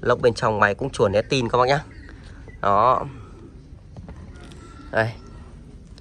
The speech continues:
Chuồn Estin tiếp nhá. Nói chung, tất cả linh kiện của dòng sản phẩm Estin thì nó có, ờ, đều dập Estin hết rồi. Đây, cái Estin này. Đó, các bác nhìn qua. Đây, Estin nhá.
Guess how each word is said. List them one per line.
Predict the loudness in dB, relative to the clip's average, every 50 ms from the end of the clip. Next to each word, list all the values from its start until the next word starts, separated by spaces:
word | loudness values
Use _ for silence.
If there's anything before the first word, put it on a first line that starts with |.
| -20 -20 -20 -20 -20 -18 -20 -20 -20 -18 -14
Chuồn | -10 -6 -6 -4 -4 -2
Estin | 0 -2 -2 0 0 0 0 0 2
tiếp | 2 2 2 4
nhá. | 2 0 0 -4 -14 -18 -18 -18 -18 -14 -12 -10 -10 -10 -10 -8 -4 -2
Nói | -2 0
chung, | 0 2 4
tất | 2 4 4
cả | 2 2 4 4
linh | 2 0 0
kiện | 2 0 0 0
của | 0 0
dòng | 0 0 -2
sản | -2 -6 -6 -2
phẩm | 2 2 2 2 0
Estin | -2 -2 -2 0 0 0 0 0
thì | -2 -2 0
nó | 0 0 -2 0
có, | 2 4 4 6 6 4 4 2 -2 -10 -20 -20 -20 -20 -20 -20 -18 -18 -18 -18 -14 -8
ờ, | -2 2 2 2 2 2
đều | 4 4 4 4 4
dập | 4 4 4 4 2 0 -12 -6 -4
Estin | -2 0 2 2 2 2
hết | 4 2 2
rồi. | 2 2 0 -2 -8 -16 -6 0
Đây, | 2 4 4 4 4
cái | 0 0
Estin | 2 2 2 2 2
này. | 0 -4 -8 -12 -8 -2 0 0 0 0 -4 -14 -14 -6 0
Đó, | 2 4 4 4 2 0
các | -2
bác | -2
nhìn | -2 -2 -2 -2 0
qua. | 2 2 2 0 -2 -8 -12 -14 -16 -16 -16 -16 -16 -16 -16 -16 -16 -18 -16 -18 -18 -16 -16 -16 -14 -6 0
Đây, | 2 2 4 4
Estin | 2 0 0 -2 -2 0 2
nhá. | 2 2 0